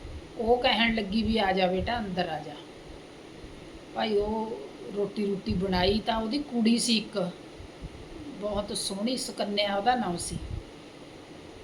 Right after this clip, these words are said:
ਉਹ ਕੁੜੀ ਆਈ ਜਦੋਂ ਬਣਾ ਕੇ ਰੋਟੀ ਉਹਨੂੰ ਦੇਣ, ਤਾਂ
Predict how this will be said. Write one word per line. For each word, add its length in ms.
ਉਹ 80
ਕੁੜੀ 360
ਆਈ 260
ਜਦੋਂ 280
ਬਣਾ 300
ਕੇ 180
ਰੋਟੀ 400
ਉਹਨੂੰ 320
ਦੇਣ, 500
ਤਾਂ 380